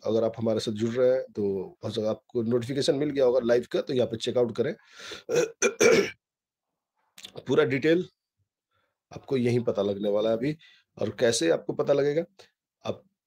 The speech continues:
यहाँ अगर हमारे साथ में जुड़े हुए हैं भोजपुरी वर्ल्ड सिवान में, तो नोटिफिकेशन आपके पास जाने वाला है और हर एक सोशल मीडिया प्लेटफॉर्म पे आपको इन्फॉर्मेशन मिलने वाला है। सिर्फ ये नहीं कि आपको सिर्फ YouTube पे मिलेगा, ऐसा नहीं। आप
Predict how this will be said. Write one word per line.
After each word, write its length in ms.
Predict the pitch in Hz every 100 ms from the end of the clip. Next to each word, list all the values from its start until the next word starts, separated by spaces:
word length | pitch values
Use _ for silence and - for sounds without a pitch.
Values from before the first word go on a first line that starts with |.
| 110
यहाँ 560 | 101 113 - 147 139 -
अगर 220 | 123 127
हमारे 420 | 113 110 117 131
साथ 180 | 120 120 -
में 80 | 113
जुड़े 220 | 110 127
हुए 180 | 123 131
हैं 80 |
भोजपुरी 420 | 110 110 - 127 127
वर्ल्ड 280 | 110 110
सिवान 420 | 107 110 101 107 127
में, 160 | 147
तो 80 | 160
नोटिफिकेशन 580 | 117 107 104 110 - 135
आपके 200 | 110 104
पास 140 | 98
जाने 240 | 98 95 110
वाला 160 | 117
है 60 | 120
और 180 | 120 110
हर 240 | - 139 -
एक 180 | 160 170
सोशल 340 | - 135 147
मीडिया 280 | 139 139 143
प्लेटफॉर्म 680 | 135 - 123 113 - 151 151
पे 180 | - 180 - - - - -
आपको 220 | - 127
इन्फॉर्मेशन 500 | 123 117 120 113 127
मिलने 260 | 117 110
वाला 180 | 107 101
है। 60 | 101 - - -
सिर्फ 340 | - 170 151
ये 320 | 123 123 170
नहीं 180 | 165 160
कि 100 | 165
आपको 200 | 156 -
सिर्फ 320 | - 143 143
YouTube 320 | 147 135 127
पे 60 | 143
मिलेगा, 320 | 135 131 156
ऐसा 200 | 117 -
नहीं। 100 | 127
आप 80 | 135